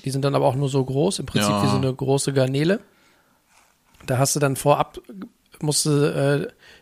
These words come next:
Speaker 1: denen diesen kleinen, äh, ja, diesen Panzer rausziehen.
Speaker 2: Mhm.
Speaker 1: Ne, das ist so ein durchsichtiger, ich weiß nicht, was das für ein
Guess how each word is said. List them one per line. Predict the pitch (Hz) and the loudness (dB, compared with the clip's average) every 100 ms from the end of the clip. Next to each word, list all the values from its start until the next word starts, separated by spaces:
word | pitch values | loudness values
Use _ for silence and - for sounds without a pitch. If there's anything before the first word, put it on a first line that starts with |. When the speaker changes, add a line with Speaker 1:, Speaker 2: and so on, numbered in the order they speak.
| - | -2
Speaker 1:
denen | 143 143 | 0 2
diesen | 139 131 135 135 | 2 0 0 -2
kleinen, | - 139 143 139 139 127 - _ _ _ _ _ - _ - _ _ - | 0 4 4 2 -2 -4 -10 _ _ _ _ _ -20 _ -20 _ _ -4
äh, | 69 67 67 69 - - _ _ _ - | 0 0 0 -2 -6 -14 _ _ _ -8
ja, | 117 | -4
diesen | 131 120 123 | -4 -4 -2
Panzer | 143 170 - 180 | 0 0 4 4
rausziehen. | 160 170 185 - - 220 247 | 6 4 4 0 0 0 -2
Speaker 2:
Mhm. | 175 214 | -4 -4
Speaker 1:
Ne, | 147 | -2
das | 160 | -2
ist | - | -2
so | |
ein | 135 | -4
durchsichtiger, | 131 160 151 147 - 147 143 151 | 0 0 0 -6 -6 0 2 0
ich | 151 | -4
weiß | 147 | -6
nicht, | 139 123 | -6 -6
was | 131 | -6
das | 143 - | -6 -6
für | 139 | -6
ein | 135 | -6